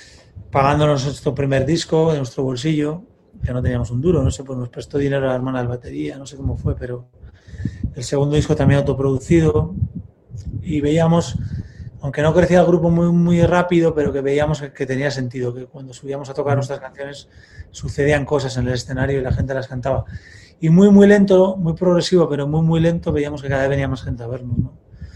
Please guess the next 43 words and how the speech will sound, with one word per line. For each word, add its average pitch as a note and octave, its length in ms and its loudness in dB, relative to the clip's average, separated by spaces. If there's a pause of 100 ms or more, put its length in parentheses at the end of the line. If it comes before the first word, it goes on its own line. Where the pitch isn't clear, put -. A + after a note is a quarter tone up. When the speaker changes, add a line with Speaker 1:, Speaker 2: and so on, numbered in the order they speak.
(280)
Speaker 1:
Entonces, D3 380 0
aunque B2+ 580 -2 (500)
económicamente D3 760 -2
no, C#3 160 0 (100)
no C#3 180 -4
vivíamos C#3 400 2
de C#3+ 100 4
ello, C3 140 0
ni A#2+ 280 -2 (200)
a C3 120 -8
años C3 280 -4
luz C3+ 200 -8
de B2+ 100 -4
vivir B2+ 300 -4
de C3+ 140 -4
ello, C#3+ 220 -6 (260)
Speaker 2:
Ujú. D#3 240 -2
Speaker 1:
que D3 100 -10
era C3 120 -10
el C3+ 60 -6
objetivo, C3 500 -6
¿no? C#3 160 -6
Ese - 140 -10
es D3+ 80 -4
el D#3+ 80 2
verdadero C#3+ 380 4
éxito, D3 340 -2
cuando C3 260 -10
tú D3+ 100 -8
ya D3 340 0 (540)
no D3+ 100 -6
te - 100 -8
tienes C#3+ 220 -4
que C#3+ 80 -4
dedicar C3+ 240 0
a C3 60 2
otra B2+ 180 -6
cosa, C3 300 -6
¿no? C#3 180 -8
Sino C3+ 220 -14
que C3 60 -12
Speaker 2:
Claro. A#2+ 140 -6
Speaker 1:
simplemente C3 500 -4